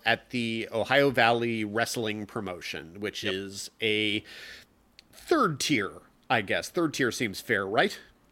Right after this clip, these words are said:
Speaker 2: Yeah, yeah, that's fair. That's fair. And by the way,
Speaker 1: Yeah, so
Speaker 2: I, uh, uh, earlier this year I interviewed, uh, uh, legendary Al Snow, who is a major part of this, uh, of this show, and he's a, he's a wrestler who I've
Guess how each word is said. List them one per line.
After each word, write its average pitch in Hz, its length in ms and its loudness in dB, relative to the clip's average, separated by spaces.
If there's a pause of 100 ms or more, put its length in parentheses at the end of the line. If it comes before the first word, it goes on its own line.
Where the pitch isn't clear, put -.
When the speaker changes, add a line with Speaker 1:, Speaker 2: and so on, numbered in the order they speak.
(120)
Speaker 2:
Yeah, 262 300 6 (160)
yeah, 185 180 4
that's 202 180 0
fair. 151 300 0
That's 165 160 -2
fair. 135 200 2
And 151 80 2
by 175 120 10
the 156 60 6
way, 131 140 8
Speaker 1:
Yeah, 117 120 2
so 127 80 2
Speaker 2:
I, 123 40 0
uh, 113 220 -2
uh, 110 180 -2
earlier 135 320 2
this 113 180 -4
year 104 160 -2
I 95 60 -4
interviewed, 90 420 -6
uh, 76 280 -8 (260)
uh, 80 300 -6
legendary 87 520 -4
Al 67 140 -8
Snow, 62 340 -14
who 98 60 -10
is 85 100 -8
a 90 40 -6
major 78 400 -6
part 65 340 -12
of 69 140 -14
this, - 280 -12
uh, - 220 -14 (480)
of 82 140 -8
this 80 100 -12
show, 58 240 -8
and 73 80 -16
he's 87 220 -6
a, 85 180 -6
he's 95 180 -6
a 85 160 -8 (160)
wrestler 98 360 -4
who 95 120 -4
I've 80 200 -6